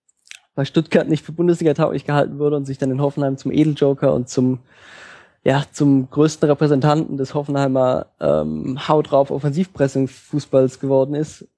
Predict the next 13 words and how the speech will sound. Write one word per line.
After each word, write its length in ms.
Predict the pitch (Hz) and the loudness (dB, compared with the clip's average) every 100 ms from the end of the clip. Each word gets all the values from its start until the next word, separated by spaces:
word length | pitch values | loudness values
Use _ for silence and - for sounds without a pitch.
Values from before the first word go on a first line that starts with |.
| - | -12
ähm, 280 | - - 143 | -10 -6 -2
hat 100 | 135 | 2
ein 60 | |
Angebot 380 | 147 156 151 143 | 2 2 0 0
aus, 500 | 131 - - - - - | -2 -4 -12 -20 -20 -4
aus 180 | 139 156 | -2 0
Hamburg 320 | 160 170 143 | 2 0 -2
und 160 | 135 | -2
wollte 260 | 135 147 147 | 2 2 2
auch 120 | 131 | 0
den 140 | 143 131 | -2 -4
Verein 300 | - 143 - | 0 0 0
ausdrücklich 720 | 147 - 139 135 135 - | -2 -4 -8 -6 -8 -10